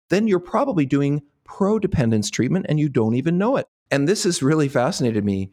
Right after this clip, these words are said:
You know, Tammy, I've been looking at this issue for a couple of years. And so I talk to therapists all the time. And I say, "What do you do with partners?" And they say, "Codependence." And I say, "Tell me about that." And then what they tell me,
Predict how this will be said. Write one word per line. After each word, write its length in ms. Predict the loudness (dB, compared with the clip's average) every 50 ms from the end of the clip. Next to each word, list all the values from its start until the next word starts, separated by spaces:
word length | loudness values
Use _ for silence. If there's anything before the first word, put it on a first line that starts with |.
| _ _ _ _ _ _ _ _ _
You 120 | 0 2
know, 100 | 2 2
Tammy, 300 | 0 0 -2 0 0 0
I've 80 | 0 0
been 120 | 0 0
looking 200 | 0 0 0 -2
at 80 | -2 -2
this 140 | -2 -2 -2
issue 180 | -2 -2 -4
for 100 | -6 -4
a 20 | -4
couple 200 | -4 -2 -2 -2
of 60 | -2
years. 380 | -2 -2 -4 -6 -8 -10 -12 -6 -4
And 140 | -4 -4 -2
so 140 | 0 0
I 80 | 0 0
talk 280 | -2 -2 -4 -4 -2 -4
to 60 | -4
therapists 340 | -2 -2 -2 0 -2 -2 -2
all 120 | 0 0
the 80 | 0 -2
time. 360 | -4 -4 -6 -4 -6 -8 -10 _ _ _
And 140 | -2 0 0
I 60 | 0
say, 180 | 2 2 0 2
"What 160 | 2 2 2
do 40 | 2
you 60 | 0
do 120 | 2 0
with 140 | 0 0 -2
partners?" 460 | -4 -4 -4 -2 -2 -2 -2 0 0
And 140 | 0 0 0
they 80 | 0 0
say, 200 | 0 0 -2 -2
"Codependence." 800 | 0 0 0 0 0 0 -2 -2 0 -2 -4 -6 -6 -6 -4
And 80 | -2 -2
I 60 | -2
say, 160 | 0 -2 -2
"Tell 200 | -2 -2 -2 -2
me 120 | -2 -2 -2
about 260 | 0 0 -2 -2 -4
that." 240 | -4 -6 -6 -6 -10 _ _ _ _ _ -20 -20 -20 -8 _
And 160 | -2 0 2
then 120 | 2 2 2
what 180 | 0 0 0
they 140 | 0 0 0
tell 320 | -2 -2 -2 0 0 2
me, 400 | 2 2 2 2 2 0 -2 -4